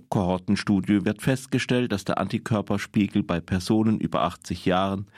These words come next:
zehn bis elf Wochen nach der zweiten Impfung um deutlich mehr als die Hälfte zurückgegangen ist. Die Studie bezieht sich auf Fälle, in denen die Erst- und Zweitimpfung nahe beieinander liegen. Außerdem sind die Antikörper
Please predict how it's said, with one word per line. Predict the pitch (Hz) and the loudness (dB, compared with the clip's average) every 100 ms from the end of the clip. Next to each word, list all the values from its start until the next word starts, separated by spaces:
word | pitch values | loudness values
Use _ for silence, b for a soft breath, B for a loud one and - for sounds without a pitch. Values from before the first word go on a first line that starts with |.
| B - | B -2
zehn | 135 135 123 | 0 2 0
bis | 95 | -2
elf | - 87 85 - | 0 -2 -2 -2
Wochen | 110 127 110 - | -2 -2 -6 -2
nach | 104 104 | -2 -2
der | 110 - | -4 -2
zweiten | 104 92 90 101 | -2 -2 -2 -2
Impfung | 98 101 - 98 - | 2 2 0 -2 -2
um | 85 | -4
deutlich | - 101 117 120 - | 0 0 0 -4 0
mehr | 98 92 92 B B B | 0 2 -2 B B B
als | - 104 | -4 -2
die | - 98 | 0 0
Hälfte | 87 - 95 | 0 -2 -8
zurückgegangen | - 101 87 85 - 76 78 - | -2 0 0 -2 -4 -4 -4 -4
ist. | 71 - - - _ _ _ _ _ - | -6 -8 -18 -20 _ _ _ _ _ -2
Die | 92 | -2
Studie | - 135 135 139 | 2 2 2 2
bezieht | 135 - 123 117 | 0 0 0 0
sich | 101 - | -2 -2
auf | 90 | -4
Fälle, | - 98 113 110 B B B B | -2 0 0 -2 B B B B
in | 113 110 | 0 2
denen | 135 127 | 4 4
die | 113 - | 2 2
Erst- | 95 110 - - | 0 -2 -8 -2
und | 90 82 - | 0 0 -2
Zweitimpfung | 95 92 - 98 98 98 98 92 B B | 0 0 -2 -2 0 0 -2 -4 B B
nahe | 92 90 92 | 0 0 0
beieinander | 95 95 95 85 82 | 0 0 2 0 -2
liegen. | 76 78 62 50 - _ _ | -2 -2 -2 -4 -8 _ _
Außerdem | - 107 117 120 120 | -2 0 0 0 0
sind | 110 92 | 0 0
die | - | -2
Antikörper | 95 98 104 113 107 - 104 | -2 -4 -4 -2 -2 -2 -4